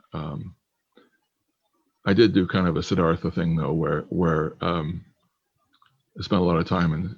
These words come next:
spiritual practice and very focused. And there was a lot of, uh, unfolding while I was on that, um, uh, on the, the, the course. Um, a couple of things happened. One, one is that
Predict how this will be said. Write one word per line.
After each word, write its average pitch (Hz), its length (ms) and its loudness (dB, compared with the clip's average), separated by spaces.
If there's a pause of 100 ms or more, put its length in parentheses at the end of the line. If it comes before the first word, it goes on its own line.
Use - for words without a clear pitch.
spiritual 87 380 -2
practice 82 500 -4
and 80 120 -2
very 76 180 0
focused. 92 480 -2
And 87 80 -4
there 85 60 -2
was 85 100 -4
a 87 40 2
lot 85 220 2
of, 87 160 0 (140)
uh, 73 300 -2
unfolding 82 680 -2 (420)
while 92 180 2
I 92 40 4
was 85 180 2
on 85 220 2
that, 73 180 -2 (280)
um, - 480 -10 (360)
uh, - 280 -10 (1800)
on 90 200 2
the, 82 280 0
the, 80 320 -2
the 87 120 -6
course. 90 540 0 (140)
Um, 76 400 -4 (1120)
a - 60 -20
couple 101 240 0
of 80 80 0
things 80 240 -2
happened. - 420 -2
One, 87 260 -2
one 92 200 4
is 80 220 0
that 87 280 0